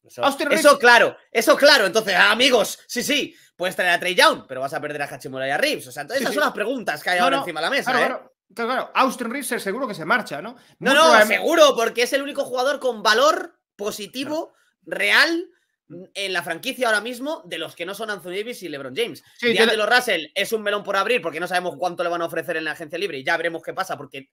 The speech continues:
Speaker 1: ahora mismo no es ni nuestro, entonces ya veremos. Y luego de los que te quedan, Hachimura ahora mismo el valor, mm, vamos a decir que es nulo,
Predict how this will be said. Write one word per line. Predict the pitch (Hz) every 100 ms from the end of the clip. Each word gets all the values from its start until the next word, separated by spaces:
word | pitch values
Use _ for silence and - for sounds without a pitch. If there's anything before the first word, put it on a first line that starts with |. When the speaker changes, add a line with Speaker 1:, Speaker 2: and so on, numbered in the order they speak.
| 120
Speaker 1:
ahora | 160 170
mismo | 185 151 120
no | 139
es | 151
ni | 147
nuestro, | 170 - 262 - _ _ _
entonces | 151 143 139
ya | 147
veremos. | 156 196 254 339 _ _
Y | 165
luego | 202 185
de | 151
los | 151
que | -
te | 147 139
quedan, | 208 262 339 - _ _ -
Hachimura | - 165 180 262 208
ahora | 151 165
mismo | 208 170
el | 143
valor, | 147 220 202 - 156
mm, | 151 147 147 143
vamos | 151 180
a | 208
decir | 220 180
que | 220
es | 185
nulo, | 196 240 175 135